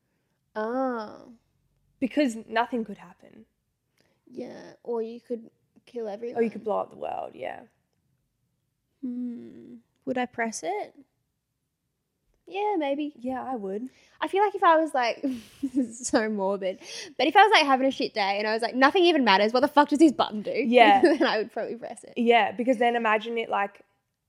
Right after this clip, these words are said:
Speaker 2: makes you have a great day.
Speaker 1: Yeah.
Speaker 2: Like, imagine I press the button and it heals my broken foot.
Speaker 1: Yeah.
Speaker 2: And everyone's broken bones in the world,
Speaker 1: Mm.
Speaker 2: you know?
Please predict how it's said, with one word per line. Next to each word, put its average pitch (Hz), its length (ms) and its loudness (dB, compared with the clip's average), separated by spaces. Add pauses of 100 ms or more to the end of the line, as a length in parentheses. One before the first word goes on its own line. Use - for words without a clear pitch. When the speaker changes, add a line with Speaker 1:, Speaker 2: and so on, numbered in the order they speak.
(760)
Speaker 2:
makes 208 320 -4
you 220 80 -4
have 202 80 -10
a 196 40 -16
great 175 240 -8
day. - 280 -12 (460)
Speaker 1:
Yeah. 233 320 -4 (420)
Speaker 2:
Like, 208 220 0 (360)
imagine 214 680 -2 (640)
I 208 120 0
press 208 200 -12
the 220 80 -10
button 190 360 -6
and 196 140 -6
it 196 60 -10
heals 196 280 -8
my 185 120 -10
broken 180 260 -10
foot. 202 340 -6 (200)
Speaker 1:
Yeah. 220 300 -8 (1000)
Speaker 2:
And 208 120 2
everyone's 247 300 -2
broken 185 260 -8
bones - 260 -16
in 196 60 -14
the 180 60 -14
world, - 260 -16 (160)
Speaker 1:
Mm. 254 400 -4
Speaker 2:
you 214 80 -10
know? 226 160 -4